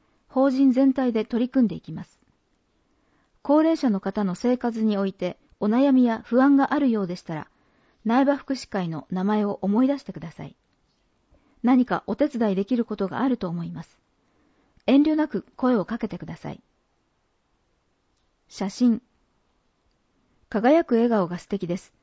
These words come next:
苗場福祉会の職員一同。年二回の目指せチーム百万歩には、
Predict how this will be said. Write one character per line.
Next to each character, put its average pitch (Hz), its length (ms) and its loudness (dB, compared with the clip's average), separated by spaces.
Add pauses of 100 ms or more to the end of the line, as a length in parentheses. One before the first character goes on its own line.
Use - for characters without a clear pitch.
(240)
苗 277 220 2
場 294 100 0
福 277 200 -6
祉 - 120 -10
会 190 220 -4
の 160 200 -6
職 233 320 -4
員 214 280 4
一 - 200 -10
同。 127 260 -10 (1500)
年 285 260 6
二 202 120 4
回 220 200 0
の 165 200 -6 (260)
目 208 80 -2
指 285 160 -2
せ - 200 -4
チ - 180 -2
ー 240 80 6
ム 196 80 0
百 190 240 -4
万 202 180 0
歩 - 300 -10
に 196 100 -2
は、 160 160 -10